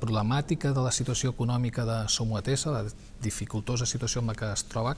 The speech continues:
cada cop, en aquests moments nosaltres entenem que, que ens planteja dubtes de, de viabilitat,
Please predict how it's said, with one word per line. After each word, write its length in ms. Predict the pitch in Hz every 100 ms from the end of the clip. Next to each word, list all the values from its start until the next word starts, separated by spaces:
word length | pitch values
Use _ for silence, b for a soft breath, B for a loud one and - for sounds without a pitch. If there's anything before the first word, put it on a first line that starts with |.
| -
cada 220 | 98 90
cop, 180 | 107 101
en 120 | 95
aquests 380 | 98 98 - - - -
moments 300 | 107 113 107
nosaltres 280 | 113 104 101
entenem 360 | 104 104 107
que, 200 | - 107 104 107 B B B -
que 140 | - 98 85 - - - - - - -
ens 140 | 110
planteja 320 | - 107 104
dubtes 340 | 104 110 110 107
de, 160 | 110 101
de 100 | 104
viabilitat, 480 | 98 101 104 120